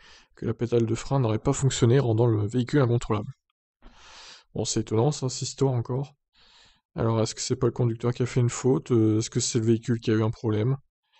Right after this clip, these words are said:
Bon, dans le doute, ils suspendent tous les véhicules Tesla. Bon, ça concerne trente-sept chauffeurs, donc, euh, voilà, on va suivre ça de près, évidemment.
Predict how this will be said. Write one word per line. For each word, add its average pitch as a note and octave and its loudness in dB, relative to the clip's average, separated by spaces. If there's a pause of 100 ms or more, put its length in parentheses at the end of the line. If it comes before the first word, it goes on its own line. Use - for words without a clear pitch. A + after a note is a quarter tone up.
(460)
Bon, G#2+ -2
dans A2 2
le G#2+ 2
doute, A#2+ -4
ils A#2+ -4
suspendent A#2 -2
tous B2+ -2
les A#2+ 6
véhicules A#2 0
Tesla. A2 0 (1300)
Bon, G#2+ -4 (580)
ça - -4
concerne A#2+ 2
trente-sept B2 -2
chauffeurs, A#2 -2
donc, A2+ -4
euh, A2 2
voilà, A2 -2
on A#2 -4
va A2 -6
suivre - -12
ça A#2 -4
de A2 -6
près, A#2+ -4
évidemment. A#2 0